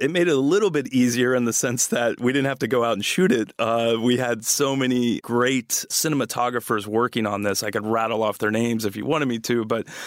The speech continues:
the list goes on and on and on. And that's one of the advantage of, of, of dealing with, uh, archival projects. But also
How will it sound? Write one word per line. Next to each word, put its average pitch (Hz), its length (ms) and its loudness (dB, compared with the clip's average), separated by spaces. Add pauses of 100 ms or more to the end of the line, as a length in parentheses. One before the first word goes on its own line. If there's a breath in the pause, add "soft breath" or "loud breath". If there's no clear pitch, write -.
(140 loud breath)
the 120 80 2
list 135 220 -2
goes 117 220 -2
on 113 300 0
and 110 120 -2
on 107 160 -2
and 104 100 0
on. 113 280 0
And 101 120 -4
that's 101 280 -4
one 110 160 -2
of 104 80 -2
the 104 100 0
advantage 110 540 -2
of, 101 240 -8
of, 101 260 -4
of 107 240 -4
dealing 120 380 2
with, 98 280 -2
uh, 98 280 0
archival 98 720 -4
projects. 101 420 -2
But - 160 -2
also 135 460 0